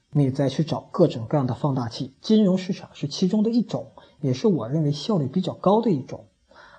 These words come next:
还有一种，一大类，就是社会系统。什么是社会系统？比如说病毒营销，它用的是人性的东西。每个人的人脑机结构都一样，比如说像庞氏骗局，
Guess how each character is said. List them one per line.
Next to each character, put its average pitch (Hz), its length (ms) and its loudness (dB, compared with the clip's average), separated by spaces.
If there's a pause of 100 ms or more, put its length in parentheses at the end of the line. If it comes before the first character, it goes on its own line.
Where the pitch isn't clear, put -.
还 - 220 4
有 175 140 6
一 131 100 -2
种， - 300 -8 (120)
一 135 120 -2
大 175 180 6
类， 131 240 0 (460)
就 - 100 -6
是 170 100 0
社 - 320 2
会 208 160 6
系 - 140 0
统。 - 200 -8 (1800)
什 - 180 0
么 233 80 4
是 247 140 2
社 240 200 2
会 180 140 6
系 143 140 2
统？ 117 220 -10 (120)
比 151 80 -2
如 156 60 2
说 214 120 2
病 220 280 4
毒 170 100 6
营 170 160 4
销， 165 320 0
它 - 140 -4
用 226 140 -2
的 196 80 0
是 170 140 -2
人 147 160 4
性 339 220 4
的 226 80 6
东 120 180 -4
西。 - 180 -20 (1300)
每 180 160 6
个 302 120 6
人 240 160 6
的 240 80 6
人 196 160 6
脑 139 120 2
机 160 220 0
结 160 160 2
构 196 100 4
都 160 160 4
一 143 60 2
样， 165 240 0 (240)
比 160 80 2
如 220 140 4
说 226 180 2
像 220 380 -2
庞 170 180 6
氏 190 100 0
骗 202 200 2
局， 127 280 -4